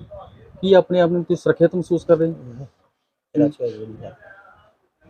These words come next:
Speaker 1: ਤੇ ਤੁਹਾਨੂੰ ਪੁਲਿਸ ਵੱਲੋਂ ਮੇਰੇ ਖਿਆਲ ਮਿਲੀ
Speaker 2: ਹਾਂਜੀ,
Speaker 1: ਹੋਈ,
Speaker 2: ਮਿਲੀ
Speaker 1: ਪੁਲਿਸ
Speaker 2: ਹੋਈ।
Speaker 1: ਪ੍ਰੋਟੈਕਸ਼ਨ ਨੂੰ ਮਿਲੀ ਹੋਈ ਹੈ?
Speaker 2: ਹਾਂਜੀ, ਹਾਂਜੀ, ਮਿਲੀ।
Speaker 1: ਉਦੋਂ ਇੱਥੇ ਮੌਜੂਦ ਸਨ?
Speaker 2: ਹਾਂਜੀ, ਮੌਜੂਦ ਸੀ।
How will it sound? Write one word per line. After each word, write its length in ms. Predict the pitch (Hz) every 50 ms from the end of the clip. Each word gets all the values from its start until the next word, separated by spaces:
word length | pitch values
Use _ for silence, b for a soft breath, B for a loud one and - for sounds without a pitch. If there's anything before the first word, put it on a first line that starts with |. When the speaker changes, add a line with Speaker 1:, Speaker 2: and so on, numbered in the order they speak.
| _ _ _ -
Speaker 1:
ਤੇ 200 | 143 147 143 143
ਤੁਹਾਨੂੰ 340 | 139 - _ - 165 165 156
ਪੁਲਿਸ 260 | - 160 160 - -
ਵੱਲੋਂ 160 | 175 170 170
ਮੇਰੇ 140 | 170 160 156
ਖਿਆਲ 220 | - 156 160 160 156
ਮਿਲੀ 180 | 160 156 156
Speaker 2:
ਹਾਂਜੀ, 140 | 170 156 156
Speaker 1:
ਹੋਈ, 240 | 165 135 127 127 -
Speaker 2:
ਮਿਲੀ 120 | 135 139 -
Speaker 1:
ਪੁਲਿਸ 160 | 180 185 -
Speaker 2:
ਹੋਈ। 60 | -
Speaker 1:
ਪ੍ਰੋਟੈਕਸ਼ਨ 380 | 196 185 160 160 139 - 180 185
ਨੂੰ 80 | 185
ਮਿਲੀ 220 | 185 165 147 143 160
ਹੋਈ 160 | 160 147 131
ਹੈ? 40 | 147
Speaker 2:
ਹਾਂਜੀ, 200 | 147 127 127 120
ਹਾਂਜੀ, 120 | 110 120
ਮਿਲੀ। 160 | 123 110 170
Speaker 1:
ਉਦੋਂ 140 | 175 175 180
ਇੱਥੇ 120 | 160 180
ਮੌਜੂਦ 260 | 185 175 165 156 156 156
ਸਨ? 180 | - 190 190 175 - -
Speaker 2:
ਹਾਂਜੀ, 180 | 180 160 151
ਮੌਜੂਦ 280 | 147 143 131 127 120 110
ਸੀ। 100 | 123